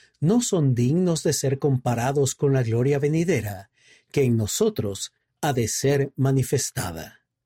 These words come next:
Para aquellos que hayan perdido hijos. Testifico que el velo es muy delgado. Los mismos sentimientos de lealtad, amor y unidad familiar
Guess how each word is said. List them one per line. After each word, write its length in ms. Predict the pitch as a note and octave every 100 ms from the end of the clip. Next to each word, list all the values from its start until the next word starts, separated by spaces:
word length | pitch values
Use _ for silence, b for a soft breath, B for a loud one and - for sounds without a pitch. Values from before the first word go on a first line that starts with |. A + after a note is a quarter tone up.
| _ _ _ _ _ _ _ _ _ _ _ _
Para 240 | D#3+ C#3 A#2+
aquellos 600 | A2 C#3+ D#3 D#3 C#3+ -
que 200 | F#3 D3
hayan 360 | B2 C3 C3
perdido 480 | C3 B2+ A2 A2 A#2
hijos. 560 | A2 G#2+ - F#2 - _ _ _ _ _ _ _ _ _ _ _ _ _ -
Testifico 880 | D#3+ - - C3 G3+ A3 - G#3+
que 100 | -
el 140 | D#3 C3
velo 420 | G#2+ D3+ E3+ D#3
es 160 | D3 D3+
muy 220 | C#3 D3+
delgado. 720 | C#3 C#3 C3 G#2 G2 G2 _ _ _ _ _ _ _ -
Los 260 | E3+ - G3+
mismos 400 | A#3 A3+ G3+ -
sentimientos 760 | E3+ C#3+ D#3 D3 D3 C3 C3+
de 100 | C#3+
lealtad, 640 | A#2+ A#2 A2 - G3 F#2+ F#2+ - _ _ _ _ _
amor 520 | D3 C3+ F3 E3+ D#3+ -
y 160 | D#3+ E3
unidad 440 | D3+ C3 B2 C#3+
familiar 800 | - F#3 G#3 G3+ A2+ F#2+ -